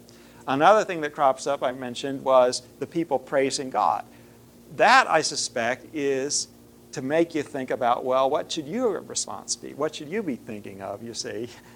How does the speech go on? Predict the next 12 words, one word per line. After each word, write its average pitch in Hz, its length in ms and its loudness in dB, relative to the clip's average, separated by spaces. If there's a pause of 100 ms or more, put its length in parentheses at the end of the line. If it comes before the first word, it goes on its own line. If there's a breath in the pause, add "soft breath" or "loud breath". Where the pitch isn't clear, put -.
(120 loud breath)
as 131 360 4
now 131 420 2
a 135 120 -4
more 135 220 4
distant 139 460 2
observer 120 520 2
of 123 160 -8
the 120 80 -8
same 120 360 -8
event? 127 420 -6
So, 127 340 2 (240 loud breath)
again, 147 500 -2